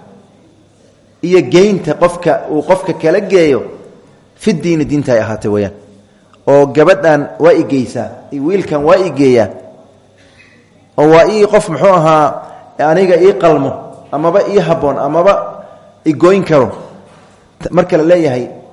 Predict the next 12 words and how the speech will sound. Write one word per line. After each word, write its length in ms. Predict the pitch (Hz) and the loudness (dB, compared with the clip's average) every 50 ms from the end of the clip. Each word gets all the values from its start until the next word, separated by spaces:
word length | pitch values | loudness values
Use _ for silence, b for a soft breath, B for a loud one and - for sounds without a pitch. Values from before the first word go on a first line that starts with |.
| _ - _ _ _ _ _ - | _ -20 _ _ _ _ _ -12
micyaarka 540 | 131 135 113 131 156 170 165 160 - - 143 | -10 -10 -8 -2 0 2 2 0 0 -2 -6
iyo 160 | 127 147 143 | -4 -4 -2
miisaanka 440 | 139 139 123 120 165 165 147 - 127 | -2 -2 -2 0 0 0 0 -2 -4
wax 100 | 110 120 | -2 -2
lagu 160 | 135 143 165 | 0 0 0
eegaa 340 | - 139 143 131 127 120 117 | 2 2 2 4 4 2 2
muxuu 220 | 120 - - 139 | 0 -2 -2 0
yahay? 220 | 131 123 110 98 - - - - - _ _ _ _ _ _ _ _ _ _ - | 0 0 0 -2 -4 -14 -20 -20 -20 _ _ _ _ _ _ _ _ _ _ -6
Ma 80 | - 127 | -2 -2
micyaarkeenna 560 | 131 120 135 160 170 160 - 165 156 156 151 | 0 2 4 4 4 4 4 2 2 2 4
caadiga 360 | 120 139 156 147 151 135 135 | 4 4 4 4 4 4 4
ahayoo 400 | 131 135 143 147 135 123 117 - | 4 4 4 4 4 2 0 -2